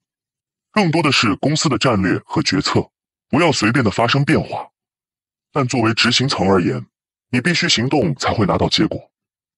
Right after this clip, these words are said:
这是两个维度思考问题的方式。第二个观点叫胜可知而不可为，查看敌我的情况。假如你知道自己没有胜算，那你就不要去打。你上了战场再想去，去取胜，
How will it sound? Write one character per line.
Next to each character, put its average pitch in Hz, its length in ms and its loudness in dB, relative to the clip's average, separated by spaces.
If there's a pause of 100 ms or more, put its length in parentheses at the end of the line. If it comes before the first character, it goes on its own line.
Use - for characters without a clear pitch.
(360)
这 180 120 -2
是 165 120 2
两 117 200 0
个 143 120 2
维 110 160 2
度 120 140 0
思 - 200 -2
考 - 120 0
问 107 180 2
题 - 140 0
的 92 60 6
方 107 200 0
式。 - 240 0 (840)
第 185 80 0
二 165 120 2
个 120 100 0
观 147 200 0
点 - 280 -2
叫 107 220 2
胜 123 260 -2
可 95 180 -8
知 - 160 -2 (120)
而 - 80 -2
不 - 140 0
可 - 160 0
为， 127 240 -4 (420)
查 120 200 -2
看 131 200 0
敌 - 140 0
我 - 100 2
的 - 80 -2
情 - 200 -2
况。 - 260 -2 (840)
假 107 180 -2
如 160 300 0
你 123 120 0
知 151 120 0
道 143 120 2
自 143 140 -2
己 143 100 -2
没 104 80 0
有 110 120 2
胜 82 180 0
算， - 260 -4 (420)
那 175 140 0
你 117 80 0
就 107 140 0
不 - 120 -2
要 110 100 0
去 - 120 -2
打。 - 260 -6 (920)
你 107 100 -12
上 147 180 -2
了 131 80 2
战 127 220 0
场 78 320 -2
再 104 100 0
想 - 160 -4
去， - 120 -12
去 - 180 -8
取 - 160 -14
胜， - 240 -6